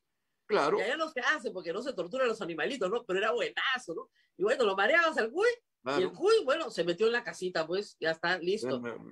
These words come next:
Speaker 1: me gusta hacer la broma. Cuando alguien maneja mal, le digo, "¿Dónde te sa-, te sacaste el brevete?". En una tómbola al, al cuy, jugando al cuy.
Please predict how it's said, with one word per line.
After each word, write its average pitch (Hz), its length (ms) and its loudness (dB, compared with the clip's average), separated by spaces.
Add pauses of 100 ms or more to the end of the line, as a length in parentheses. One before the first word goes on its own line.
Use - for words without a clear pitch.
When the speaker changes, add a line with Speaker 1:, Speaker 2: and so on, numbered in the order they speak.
(120)
Speaker 1:
me 113 100 -4
gusta 143 160 0
hacer 135 180 0
la 127 100 4
broma. 139 260 4
Cuando 120 180 0
alguien 156 160 2
maneja 139 320 0
mal, 156 220 0
le 135 80 2
digo, 143 240 0
"¿Dónde 180 220 -2
te 156 80 -8
sa-, 151 180 -4
te 147 100 0
sacaste 185 380 -2
el 165 60 2
brevete?". 165 500 2
En 139 160 -6
una 156 100 -4
tómbola 170 400 2
al, 143 320 -2 (140)
al 135 120 -2
cuy, 196 380 -2
jugando 170 240 0
al 165 80 -2
cuy. 180 240 0